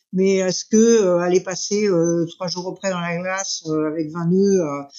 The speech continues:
c'est raisonnable ? Non. En l'occurrence, ça l'était pas.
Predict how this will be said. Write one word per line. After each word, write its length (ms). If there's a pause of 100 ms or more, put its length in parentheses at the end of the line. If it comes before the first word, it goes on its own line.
(340)
c'est 220
raisonnable ? 920
Non. 380 (260)
En 240
l'occurrence, 420
ça 100
l'était 300
pas. 220